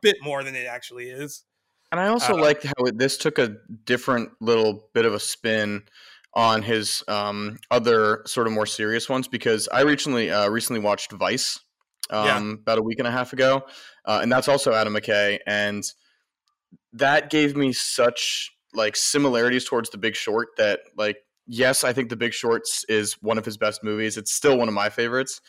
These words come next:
Speaker 2: but, like, Vice was a little bit too similar in the directing style that, um, having, like, Don't Look Up is, I think, a,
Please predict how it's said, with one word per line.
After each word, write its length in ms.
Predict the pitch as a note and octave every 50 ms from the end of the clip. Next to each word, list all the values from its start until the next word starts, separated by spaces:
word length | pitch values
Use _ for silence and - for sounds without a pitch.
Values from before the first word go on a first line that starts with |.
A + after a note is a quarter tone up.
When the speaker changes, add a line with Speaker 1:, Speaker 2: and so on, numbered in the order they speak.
| - - - - - - - _ -
Speaker 2:
but, 280 | A#2 A2+ A2 - - -
like, 320 | A2+ G#2+ G#2+ G#2 G#2+ - _ _ _ _ _ _ _ _ _ _ _ _ _ _ _ _ _ _ _ _ _ _ _ - A#2+ -
Vice 400 | A#2+ G#2+ C3 C3 C#3 D#3 - -
was 200 | E3 D3 B2+ - -
a 40 | B2+
little 280 | A#2+ A#2 C#3 C#3 D3+ C#3+
bit 160 | D3 C3 -
too 220 | - - D3 C#3
similar 500 | B2 - - B2 B2 B2+ C3 C3+ C3+ C3+
in 140 | - A2+ A#2+
the 60 | A2
directing 460 | G2+ G#2 G2+ G2 G#2+ - - C3+ C3 C3
style 540 | - C#3 C3 C3 C3+ C#3 B2 - - - _ _ _ - - _
that, 320 | B2 A#2+ A2+ G#2+ A2 - -
um, 460 | A2+ G#2+ G#2 G#2 G2+ G#2 G2+ - _ _ - -
having, 400 | - C3 B2 A#2+ B2+ C3 B2+ A#2
like, 240 | A#2 A2+ A2+ - -
Don't 180 | B2 A#2 G#2+
Look 140 | A#2+ A#2 -
Up 160 | A#2+ A2+ - A#2
is, 220 | A2 G#2+ - -
I 80 | - A2+
think, 260 | - - A#2 A2 G#2+ A2+
a, 260 | G#2+ G2+ G2 G2